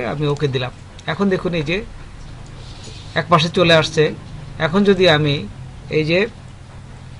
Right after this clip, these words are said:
স্পেস বার দেই, এই যে মাঝে চলে আসছে, এই দেখুন স্পেস বার দিলে মাঝে চলে আসছে। তাই আমরা ঠিক এই মাঝে অবস-, থাকা অবস্থায়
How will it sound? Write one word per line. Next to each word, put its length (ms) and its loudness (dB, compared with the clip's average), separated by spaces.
স্পেস 320 10
বার 140 8
দেই, 140 8
এই 100 2
যে 140 4
মাঝে 200 6
চলে 240 4
আসছে, 240 -4
এই 100 -4
দেখুন 180 -2
স্পেস 240 -2
বার 180 2
দিলে 140 2
মাঝে 260 2
চলে 200 0
আসছে। 200 -10
তাই 180 4
আমরা 220 2
ঠিক 140 10
এই 80 4
মাঝে 200 4
অবস-, 300 -4
থাকা 260 4
অবস্থায় 380 -2